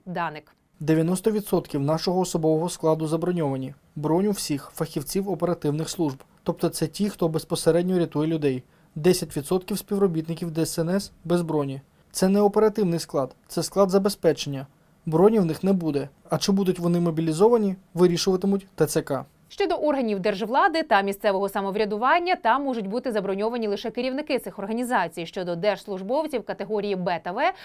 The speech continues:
Speaker 1: то серед них також може бути заброньовано до п'ятдесяти відсотків осіб. А от кому таки нардепи зробили справжній подарунок, так це собі, звичайно,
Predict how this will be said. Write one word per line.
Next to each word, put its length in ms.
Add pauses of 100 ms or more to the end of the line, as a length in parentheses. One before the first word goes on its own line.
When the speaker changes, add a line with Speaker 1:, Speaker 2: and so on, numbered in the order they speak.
(100)
Speaker 1:
то 120
серед 240
них 160
також 380
може 240
бути 240
заброньовано 600
до 220
п'ятдесяти 640
відсотків 520
осіб. 320 (300)
А 100
от 100
кому 220
таки 200
нардепи 420
зробили 380
справжній 400
подарунок, 560
так 160
це 120
собі, 280
звичайно, 520